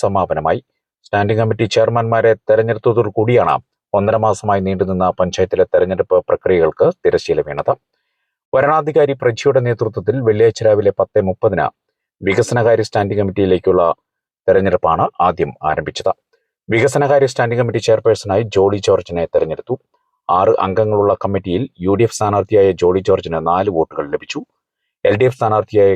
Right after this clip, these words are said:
കെ വി അനിതയ്ക്ക് രണ്ട് വോട്ടുകളാണ് ലഭിച്ചത്. അനൂപ് കെ എസ്, സന്ധ്യ ഷാജി, ജോസ് ടി എച്ച്, സുബ്രഹ്മണ്യൻ കെ കെ, അനിത കെ വി, ജോളി ജോർജ് എന്നിവരാണ്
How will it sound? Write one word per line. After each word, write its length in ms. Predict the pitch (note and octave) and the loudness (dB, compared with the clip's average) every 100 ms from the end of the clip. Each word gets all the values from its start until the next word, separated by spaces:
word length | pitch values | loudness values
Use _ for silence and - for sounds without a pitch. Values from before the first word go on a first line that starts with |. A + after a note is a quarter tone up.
| - | 2
കെ 80 | F#2 F#2+ | 0 2
വി 80 | G#2+ - | -2 -4
അനിതയ്ക്ക് 380 | F#2 F#2 - G#2 C#3 | -2 0 0 0 2
രണ്ട് 220 | F2+ F#2+ A2 | 2 0 0
വോട്ടുകളാണ് 420 | F#2 - E2 D#2 D2 | -2 0 -2 -2 -4
ലഭിച്ചത്. 320 | D2 - - - _ _ _ _ _ _ A#2 | -8 -6 -4 -4 _ _ _ _ _ _ 0
അനൂപ് 240 | C3+ D3 C3+ | 2 0 2
കെ 80 | A#2+ A#2 | 4 4
എസ്, 120 | - - - | 0 -8 -4
സന്ധ്യ 260 | G#2 G#2 A#2+ - | -2 0 0 2
ഷാജി, 320 | G#2 F#2+ G2+ - _ _ - | 0 0 -6 -10 _ _ 0
ജോസ് 200 | A2+ - | 0 0
ടി 60 | G#2 G2 | 0 0
എച്ച്, 160 | - - - | 0 -6 -6
സുബ്രഹ്മണ്യൻ 500 | F#2+ G#2 A2 G#2+ G#2 F#2 | -2 0 0 -2 -4 -2
കെ 80 | F#2 | 0
കെ, 100 | F#2+ G2 - | 2 2 0
അനിത 220 | G2 G2 A2 - | -2 0 0 0
കെ 100 | F2 | -4
വി, 80 | G2 - _ _ _ _ F#2 | -4 -12 _ _ _ _ -2
ജോളി 200 | G#2+ A2+ G#2 | 2 2 2
ജോർജ് 240 | F2 - - _ _ _ _ F#2+ | 0 0 -6 _ _ _ _ 0
എന്നിവരാണ് 440 | G#2 G2+ E2+ G#2+ | 2 2 2 -2